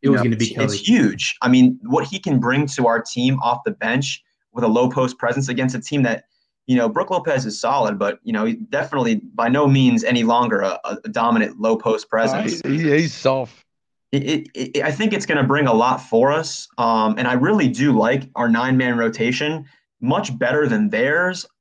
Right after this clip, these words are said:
Speaker 2: I mean, obviously, you can argue that they're star-, you know, with Giannis, you know, maybe their t-, little, you know, th-, maybe their big three is better than our top three, but I'm taking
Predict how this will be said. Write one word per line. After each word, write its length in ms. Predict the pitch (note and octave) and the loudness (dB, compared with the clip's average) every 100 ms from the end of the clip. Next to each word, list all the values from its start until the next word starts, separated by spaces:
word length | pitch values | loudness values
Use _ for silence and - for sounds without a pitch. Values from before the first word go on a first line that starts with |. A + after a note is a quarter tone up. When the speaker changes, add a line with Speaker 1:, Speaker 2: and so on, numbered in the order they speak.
| - | -4
Speaker 2:
I 80 | |
mean, 140 | A#2+ A2+ | -2 0
obviously, 400 | C#3 C#3+ C#3 C#3 | -2 -2 -2 2
you 100 | B2+ | 2
can 160 | B2+ A#2 | 2 0
argue 340 | B2 B2+ B2 | 0 2 2
that 160 | A2 G#2+ | 0 0
they're 120 | G#2+ | -2
star-, 320 | - - A#2+ B2 | -2 -2 -2 0
you 80 | |
know, 240 | A2 G#2+ G#2+ - | 0 0 -2 -8
with 180 | B2 | -6
Giannis, 460 | A2 A#2 B2 C3 - | -2 0 0 -2 -4
you 80 | B2 | -2
know, 80 | G#2+ | 0
maybe 220 | A#2+ A#2+ | 0 2
their 140 | G#2+ | -2
t-, 120 | - - - | -2 -12 -2
little, 320 | B2+ A#2 A2+ - _ _ _ | 2 4 2 -2 _ _ _
you 80 | A2+ | 0
know, 160 | G#2+ G#2+ | 2 2
th-, 180 | - | -2
maybe 240 | B2 B2 B2+ | 2 4 6
their 120 | A#2 | 4
big 200 | A2 B2 | 4 2
three 200 | C3+ C3+ | 2 2
is 80 | A#2 | 4
better 160 | B2 A#2 | 2 2
than 100 | A2 | 2
our 220 | B2 B2+ | 2 0
top 280 | D3 C#3 C#3 | 0 0 0
three, 220 | D3+ D3+ | 0 2
but 260 | A#2 A2 - | 2 2 2
I'm 80 | B2+ | 0
taking 520 | D3 C#3 B2 A2+ | 0 0 2 0